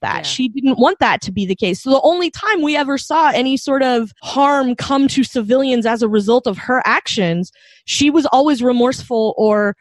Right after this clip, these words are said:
Speaker 1: or felt bad or was looking for some way to try to make it right and didn't want it to be that way.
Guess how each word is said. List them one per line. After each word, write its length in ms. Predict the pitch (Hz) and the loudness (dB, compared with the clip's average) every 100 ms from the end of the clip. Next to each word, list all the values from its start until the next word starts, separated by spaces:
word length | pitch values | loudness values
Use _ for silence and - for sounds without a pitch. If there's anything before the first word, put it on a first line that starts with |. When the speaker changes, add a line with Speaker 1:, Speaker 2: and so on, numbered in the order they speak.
| _ - | _ -4
Speaker 1:
or 80 | 214 | -4
felt 280 | - 247 202 | 0 0 2
bad 260 | 247 262 | 0 2
or 40 | 233 | 2
was 180 | 220 220 | 0 0
looking 240 | 262 233 | 0 0
for 120 | 254 | -2
some 240 | - 226 214 | -2 -2 0
way 160 | 240 | 0
to 80 | 247 | -2
try 200 | - 254 | -4 -2
to 60 | 254 | 0
make 180 | 226 233 | 0 -2
it 100 | 247 | -4
right 260 | 349 220 | -2 0
and 140 | 226 233 | 2 0
didn't 260 | 262 254 | 0 -2
want 300 | 220 240 311 | 0 0 2
it 140 | 311 208 | -2 -6
to 100 | 226 | -6
be 240 | 196 302 | -2 0
that 220 | 285 214 | 2 2
way. 220 | 190 180 | 2 -2